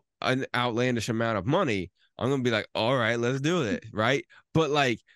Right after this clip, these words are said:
like, that video is a very professional video. It's not, like, a shoddy video. It's very, very professional. So, like, a full treatment is set up for it. A full,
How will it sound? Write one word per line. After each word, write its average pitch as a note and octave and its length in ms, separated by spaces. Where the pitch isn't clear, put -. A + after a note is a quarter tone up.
like, B2 300
that D3+ 340
video D3+ 440
is G#2 100
a G2+ 40
very B2 360
professional G2 540
video. D#2 360
It's E2+ 160
not, A#2 300
like, A2 100
a G#2+ 80
shoddy G2 400
video. A#1+ 540
It's G2+ 160
very, A#2 320
very A#2 240
professional. D#2 600
So, A#2 260
like, A2 260
a A2+ 40
full E3+ 440
treatment G#2 720
is G2+ 200
set A2 240
up F#2+ 140
for G2+ 340
it. F#2 120
A A2 100
full, D#3+ 580